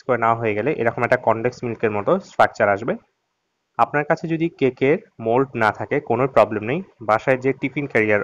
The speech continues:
আছে, সেই টিফিন ক্যারিয়ারে আপনি কেকটা বানাতে পারবেন। তার জন্য এখানে একটু বেশি পরিমাণ তেল দিয়ে নিতে হবে। তেল দিয়ে চারদিকটা ভালোভাবে মেখে নিতে হবে, এতে করে কেকটা উঠাতে সুবিধা হবে।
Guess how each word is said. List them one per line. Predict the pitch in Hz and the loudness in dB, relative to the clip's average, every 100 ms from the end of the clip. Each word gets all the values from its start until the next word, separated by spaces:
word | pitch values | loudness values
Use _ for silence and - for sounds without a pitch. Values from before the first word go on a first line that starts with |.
| 104 | 0
আছে, | 101 - 240 - - _ | -2 -4 -14 -14 -20 _
সেই | 131 | -8
টিফিন | 120 127 135 | -6 -6 -6
ক্যারিয়ারে | 127 120 135 156 | -2 0 2 2
আপনি | - | 0
কেকটা | 113 101 - | -4 -4 -2
বানাতে | 104 101 98 101 | 0 0 0 0
পারবেন। | 104 104 170 - _ _ - | 0 0 -2 -6 _ _ 0
তার | 117 | 0
জন্য | 135 147 - | 0 -4 -6
এখানে | 143 131 143 | -6 -6 -8
একটু | - 156 | -8 -10
বেশি | 113 113 113 143 | -4 -4 -4 -6
পরিমাণ | 139 131 139 | -2 0 -2
তেল | 135 123 113 | 0 -2 0
দিয়ে | 113 | -2
নিতে | 104 98 | -4 -2
হবে। | 104 107 196 - - _ - | 0 0 -2 -6 -20 _ -6
তেল | 127 117 | -4 -4
দিয়ে | 135 | -4
চারদিকটা | 175 120 107 117 - | 0 2 2 -2 -2
ভালোভাবে | 139 110 107 117 123 226 233 120 | 0 2 2 2 0 0 -4 -6
মেখে | 110 120 | -4 -4
নিতে | 101 98 | -4 -2
হবে, | 98 95 101 - _ _ - | -2 -2 -6 -10 _ _ -8
এতে | 127 135 | -6 -2
করে | 143 165 208 _ _ - | -2 -2 -4 _ _ -8
কেকটা | 120 - 139 | -8 -2 -4
উঠাতে | 107 123 120 185 | -4 -6 -6 -6
সুবিধা | - 107 98 98 | -4 -4 0 0
হবে। | 95 | -2